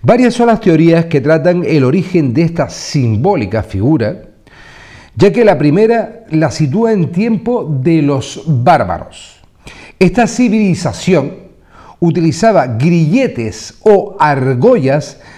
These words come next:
para capturar a las mujeres de otros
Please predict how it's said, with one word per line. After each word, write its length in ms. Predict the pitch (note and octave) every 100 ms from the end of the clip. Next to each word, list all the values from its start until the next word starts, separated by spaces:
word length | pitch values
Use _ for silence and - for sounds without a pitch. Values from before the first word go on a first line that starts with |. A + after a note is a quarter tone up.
| - _
para 320 | F#3 F3+ E3+
capturar 840 | D#3+ A#2+ - D3 F3 C3 G2+ - -
a 120 | E3
las 300 | D3+ C3+ -
mujeres 960 | C3+ B2+ - A#3+ B3+ A#3+ - - - -
de 280 | C#3 B2+ D#3+
otros 580 | F3 A2+ D#2 - -